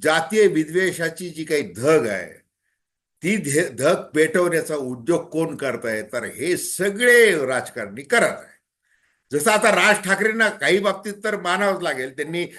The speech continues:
अंतरवाली सराटीला ज्या वेळेला भेट दिली होती वर्षभरापूर्वी, त्यांनी सांगितले होते की होणार काहीच नाही, तुमच्यामध्ये भांडणं लावले जातील,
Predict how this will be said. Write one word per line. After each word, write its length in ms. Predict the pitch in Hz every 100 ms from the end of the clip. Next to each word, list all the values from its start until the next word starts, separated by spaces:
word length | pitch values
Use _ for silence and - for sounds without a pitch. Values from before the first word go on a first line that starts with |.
| -
अंतरवाली 640 | 123 156 156 208 202 196 202
सराटीला 540 | 185 175 175 185 175
ज्या 180 | 170 160
वेळेला 240 | 165 165
भेट 380 | 156 131 185 185
दिली 160 | 165 160
होती 160 | 147
वर्षभरापूर्वी, 880 | 135 127 123 131 110 104 101 92 85 95 _ - - -
त्यांनी 260 | 180 220
सांगितले 380 | 196 190 196 196
होते 140 | 196
की 100 | 202
होणार 480 | 196 135 147 185 208
काहीच 300 | 196 208 165
नाही, 220 | 160 160 170 _ _ -
तुमच्यामध्ये 720 | 165 160 - 202 196 160 151
भांडणं 440 | 139 107 113 127
लावले 400 | 123 104 104 104
जातील, 580 | 101 117 135 180 202 -